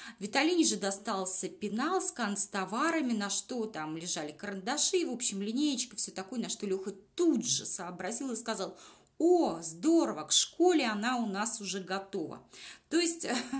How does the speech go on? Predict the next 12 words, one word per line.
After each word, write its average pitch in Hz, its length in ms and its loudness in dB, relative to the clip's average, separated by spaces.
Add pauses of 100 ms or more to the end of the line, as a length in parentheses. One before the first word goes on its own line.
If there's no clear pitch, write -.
(240)
<laughs> - 580 -16
получается, 262 640 0
знаете, 240 320 0
карандаши, 240 680 -2
которые 214 440 -4
прислали 214 800 0
Виталине, 220 880 -2
е-, 190 220 -8
ими, 277 340 0
я 247 180 0
так 226 160 -8
понимаю, 226 340 -2